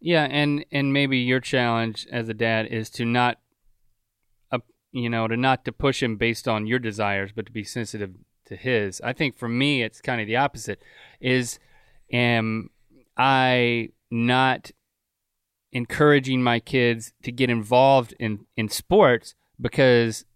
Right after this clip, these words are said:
I hated it so much, and it was always such a source of anxiety for me. So if they express they don't wanna do it, I'm like, "Of course you don't wanna do it. I didn't wanna do it either."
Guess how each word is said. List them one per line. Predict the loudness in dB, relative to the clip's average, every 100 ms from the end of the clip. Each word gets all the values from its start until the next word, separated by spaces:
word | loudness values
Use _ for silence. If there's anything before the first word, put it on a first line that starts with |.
| _ _ -2
I | 0 2
hated | 2 0 0
it | -4
so | -4 -2
much, | 0 -2 -4 -12 _
and | -4 -2 0 -2 -4 -4
it | -4
was | 0 2
always | 4 4 0
such | -4 -4
a |
source | -4 -2 -2
of | -6
anxiety | -4 2 2 2 -2
for | -2
me. | -2 -2 -4 _ _ _
So | -2 2 2
if | 4
they | 2
express | 2 0 -2 0
they | 2
don't | 2 2
wanna | 0
do | 2
it, | 2
I'm | 2
like, | -2
"Of | 0
course | 2 2
you | 0
don't | -2
wanna | -4
do | -2 0
it. | 2
I | 4
didn't | 4
wanna | 4 4
do | 6 6
it |
either." | 4 2 -2